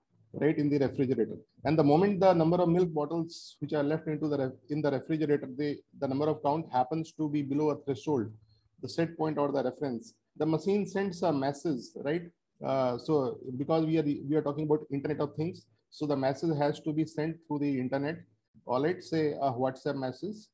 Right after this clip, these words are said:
right? And then it reaches the owner that fine, uh, right, uh, the milk is finished. So when you come back, you please, uh, bring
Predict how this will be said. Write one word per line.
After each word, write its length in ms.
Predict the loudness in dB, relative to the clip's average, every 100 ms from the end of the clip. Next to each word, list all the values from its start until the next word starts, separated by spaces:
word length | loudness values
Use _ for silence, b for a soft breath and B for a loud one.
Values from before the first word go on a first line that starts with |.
| _ _ _ _
right? 180 | -6 -6 -8 _ _ -8
And 280 | -4 0 4
then 160 | 4
it 160 | 4 4
reaches 360 | 2 4 4 4
the 120 | 4
owner 260 | 4 2 4
that 300 | 4 2 -2 _ -18 -2
fine, 440 | 0 2 -2 -6 -10 -2
uh, 180 | 0 2
right, 200 | 2 2 0 0
uh, 440 | 2 2 0 -2 -6 -6 -8 -8 -10 -10 -10 -10 -4
the 100 | 2
milk 220 | 2 2 0
is 160 | -2
finished. 460 | -2 -2 -2 -4 -6
So 120 | -2
when 180 | 0 0
you 80 | 0
come 260 | 0 2
back, 200 | 2 0 -4
you 220 | -8 -6 -4
please, 460 | -2 -2 -4 -12 _ _ _ _ -4
uh, 120 | -2
bring 400 | 0 0 0